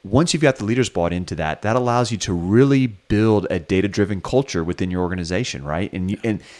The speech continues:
now you're bought into not just, "Hey, we, we say this in our words that it's important," but we're actually equipping, providing resources, coaching, training around this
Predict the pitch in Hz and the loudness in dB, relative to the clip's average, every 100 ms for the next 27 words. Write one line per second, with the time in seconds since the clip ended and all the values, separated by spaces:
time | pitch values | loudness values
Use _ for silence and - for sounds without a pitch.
0 | - 95 101 139 175 131 113 107 104 - | -14 -2 2 2 2 2 2 2 -2 -4
1 | 98 98 180 170 156 - _ _ - 139 | -4 -2 -4 -2 -4 -4 _ _ -2 -2
2 | 110 107 - 101 101 - - 95 104 117 | 0 -4 -4 -8 -6 -4 -2 -2 0 0
3 | 107 - 98 90 85 80 76 80 85 101 | 0 -2 -4 -4 -2 -2 -4 -4 -2 -2
4 | 110 - 104 107 113 107 127 117 127 95 | -4 -4 -4 -4 -6 -2 -2 -2 -4 -4
5 | 82 90 95 - - 90 87 - - - | 0 0 0 -4 -6 -4 -4 -8 -16 -10
6 | - 113 - 113 110 113 - 76 82 78 | -2 -2 -2 -2 -2 -4 -8 -6 -4 -4
7 | 76 87 113 - 107 101 - 101 95 - | -6 -2 -2 -2 0 0 0 -2 -2 -4
8 | - - 110 107 - 87 73 - - 110 | -8 -2 -2 -2 -6 -8 -8 -10 -6 -4
9 | 101 87 82 - - _ _ 87 85 90 | -4 -4 -6 -12 -20 _ _ -4 0 2
10 | 98 95 95 92 87 _ _ _ _ _ | 2 2 0 -2 -6 _ _ _ _ _
11 | - 98 | -10 -4